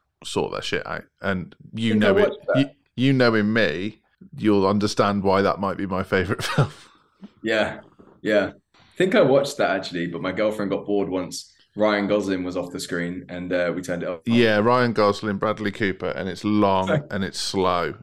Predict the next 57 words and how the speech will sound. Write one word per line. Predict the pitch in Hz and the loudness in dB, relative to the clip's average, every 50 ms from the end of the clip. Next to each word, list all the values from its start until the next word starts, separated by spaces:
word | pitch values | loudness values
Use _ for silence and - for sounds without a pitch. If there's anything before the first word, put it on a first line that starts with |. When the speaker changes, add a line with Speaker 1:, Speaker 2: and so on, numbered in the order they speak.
| - - | -12 -8
Speaker 1:
Yeah. | 107 104 92 87 87 82 95 95 92 | -6 -6 -4 -4 -6 -8 -8 -8 -2
Speaker 2:
So | - 139 | 2 4
I | 139 | 4
Speaker 1:
So | 139 143 | 6 6
Speaker 2:
watched | 143 135 - - | 4 2 2 0
the | - - | -4 -2
first | - 143 127 120 120 - | 2 4 4 4 4 4
half. | 127 120 110 101 98 - | 4 4 6 4 4 2
I, | - - 117 127 - - 135 | 0 0 2 2 2 2 2
I | 143 | 2
got, | 139 120 110 | 2 2 2
like, | 117 113 - 127 135 - - - | 2 0 0 -2 -4 -4 -6 -8
<laughs> | _ - | _ -2
one | 175 196 196 214 196 170 | 2 4 4 6 6 4
of | 180 156 | 4 2
the | 151 | 0
films | - 151 147 147 143 131 131 | 0 2 2 4 4 4 2
I | 120 | 2
didn't | 117 131 131 120 | 0 0 -2 -2
get | 113 117 - | -4 -6 -6
the | 113 110 | -6 -4
main | 113 117 120 117 110 | -2 0 0 0 0
part | 104 120 123 117 101 - - | 2 4 4 4 4 2 0
'cause | - 98 | -6 -6
we | 104 107 | -4 -4
had | 95 73 73 | -4 -2 0
to | 73 | 2
turn | 131 | 4
it | 131 139 | 6 6
Speaker 1:
Yeah, | 131 127 123 117 | 6 4 4 4
Speaker 2:
off. | 113 117 | 6 6
Speaker 1:
yeah. | 117 117 120 113 107 101 104 110 - _ _ - - - _ - | 6 6 6 6 6 4 2 0 -10 _ _ -20 -20 -12 _ 2
Yeah, | 135 139 127 123 | 4 4 4 4
exactly. | 131 127 156 165 147 127 120 120 117 113 | 2 4 4 4 4 4 4 4 2 2
Speaker 2:
<laughs> | - | 4
Speaker 1:
So | 135 | 4
yeah, | 123 123 135 139 127 113 | 4 6 6 6 6 6
when | 113 127 131 135 | 6 6 4 4
it, | 135 131 - | 2 0 2
when | 123 135 135 131 | 2 2 4 4
he's | 135 151 143 131 117 - - | 4 4 4 2 0 -2 0
not | 135 135 127 90 117 | 2 2 2 4 2
in | 135 135 | 2 2
it | 131 98 - | 2 0 0
much | 98 95 - - - 110 | 0 -2 -2 -2 -2 -2
anymore, | 104 95 95 92 98 92 87 85 87 82 - - | 0 0 0 0 0 0 0 2 2 0 0 -2
it's | 101 101 95 - | -2 -4 -4 -4
a | 110 104 | -4 -2
very | 110 117 110 110 110 107 | 0 2 2 2 2 2
different | 101 107 107 101 - - 107 104 101 85 - _ _ _ _ _ _ _ _ | 0 -2 -4 -4 -2 -2 0 0 0 -2 -4 _ _ _ _ _ _ _ _
story. | - - - 165 117 113 117 120 127 135 147 156 156 127 - - _ | -6 -2 2 4 6 6 6 6 6 4 4 2 0 -4 -8 -12 _
Speaker 2:
<laughs> | _ _ _ _ _ _ | _ _ _ _ _ _
Speaker 1:
But, | - 113 110 101 - 85 | 4 4 6 6 4 2
um, | 110 110 107 107 104 | 2 2 4 2 2
Speaker 2:
Yeah. | 104 107 104 - _ _ _ _ _ _ _ | 0 -2 -8 -12 _ _ _ _ _ _ _
Speaker 1:
but, | - 143 | -2 0
like, | 135 135 104 87 | 2 2 0 0